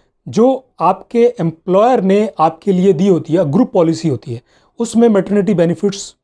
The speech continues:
मिलते ही मिलते हैं अक्सर पॉलिसीज़ में। कुछ एक्सेप्शंस छोड़ दें, अगर कहीं पे चूज़ ही कर लिया हो कि हमें ये ऑप्शन नहीं लेना है,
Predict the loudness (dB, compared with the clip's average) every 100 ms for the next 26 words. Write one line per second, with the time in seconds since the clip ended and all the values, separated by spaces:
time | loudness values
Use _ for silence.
0 | -10 -8 -2 0 0 -2 -4 -6 _ -10
1 | -6 -4 -2 0 -2 -4 -6 -6 -10 _
2 | _ _ _ -6 -6 -8 -14 -12 -6 -6
3 | -2 -4 -2 -4 -2 -2 -2 -2 -6 _
4 | _ -8 -4 -2 -4 0 0 2 2 2
5 | 2 0 0 -4 -2 0 -2 -2 -6 -4
6 | 0 0 0 -4 -8